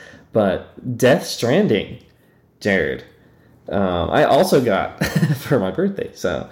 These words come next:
um, also on sale. But that one is a game that's, like, all about balance. It, you're,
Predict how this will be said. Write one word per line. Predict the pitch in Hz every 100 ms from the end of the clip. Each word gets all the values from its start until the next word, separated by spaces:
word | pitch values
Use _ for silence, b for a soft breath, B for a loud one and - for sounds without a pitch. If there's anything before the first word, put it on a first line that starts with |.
| B B B -
um, | 117 107 98 92 92 85 - -
also | 110 123 143
on |
sale. | 143 156 107 - - _ b b b b b b b _ -
But | 127 117 - -
that | 135 143 160 160
one | 170
is | 151 139 123
a |
game | 120 120 120 123
that's, | 117 120
like, | 110 107
all | 117
about | 120 110
balance. | 139 143 85 73 - -
It, | 117 -
you're, | 117 113 107 104 104 101